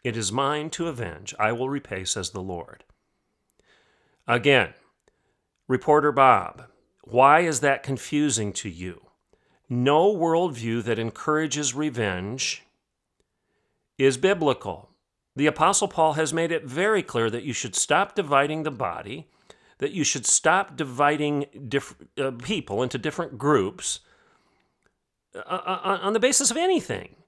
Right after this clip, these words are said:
whether it be gender, whether it be their origin of, um, their city of origin, whether it be their tribe. It doesn't matter. Whether it be their economic status, slave or free, it doesn't matter.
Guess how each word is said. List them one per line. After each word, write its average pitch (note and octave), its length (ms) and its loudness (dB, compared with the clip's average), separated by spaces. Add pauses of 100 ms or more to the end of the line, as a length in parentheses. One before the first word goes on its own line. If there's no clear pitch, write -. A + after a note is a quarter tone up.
(440)
whether E3+ 240 4
it D#3+ 80 -6
be C#3+ 400 -2
gender, C#4+ 560 -2
whether C#3+ 400 2
it C3+ 120 -2
be B2 540 -4 (400)
their C3 260 -4
origin B3 640 0
of, C3+ 400 2
um, A2 460 -2 (560)
their C3 100 -2
city G#3+ 240 4
of C3 100 2
origin, A#3+ 560 0 (380)
whether D3 180 2
it D3+ 80 -6
be C#3 120 0
their A2+ 140 -2
tribe. C4 680 2 (460)
It B3 100 -2
doesn't D#4 320 0
matter. C4+ 580 -4
Whether G#3 220 2
it F3 60 0
be D3+ 100 0
their C3 160 2
economic C3 500 0
status, C4 400 0
slave D3+ 380 2
or A2+ 80 -4
free, C4 320 -6
it E3+ 100 -10
doesn't C4+ 360 -2
matter. C4+ 420 -4